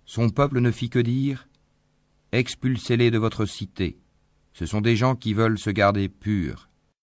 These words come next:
Or nous l'avons sauvé, lui et sa famille, sauf sa femme, qui fut parmi les exterminés. Et nous avons fait pleuvoir sur eux une pluie. Regarde donc ce que fut la fin des criminels.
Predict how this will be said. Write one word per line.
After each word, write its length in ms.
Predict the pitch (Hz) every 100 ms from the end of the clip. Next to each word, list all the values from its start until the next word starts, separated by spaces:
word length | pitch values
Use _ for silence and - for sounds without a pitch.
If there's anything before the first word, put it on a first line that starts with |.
| _ _ _ _ _ _ _ _ _ _ _ _ -
Or 220 | 101 95
nous 120 | 101
l'avons 280 | 101 92 101
sauvé, 480 | - 107 95 95 - _ _
lui 300 | - 78 107
et 40 | 104
sa 160 | 104
famille, 560 | 92 98 90 87 92 98 _ _ _ _
sauf 280 | - - 107
sa 160 | - 98
femme, 440 | - 78 71 71 -
qui 140 | -
fut 160 | 80 98
parmi 360 | 95 82 90 87
les 160 | 80
exterminés. 640 | 82 - 82 76 76 67 - _ _ _ _ _ _ _ _ _ _ _ _ - _
Et 100 | 87
nous 160 | 92 98
avons 200 | 104 110
fait 120 | 113
pleuvoir 420 | 101 110 117 117
sur 280 | - 113 104
eux 80 | 110
une 160 | 104
pluie. 400 | 92 95 98 123 _ _ _ _ _ _ _
Regarde 460 | - 104 107 101 98
donc 340 | 90 92 90
ce 120 | -
que 140 | 87 90
fut 200 | - 92
la 140 | 82
fin 280 | - 90 76
des 140 | 76
criminels. 720 | - 87 80 76 64 62 -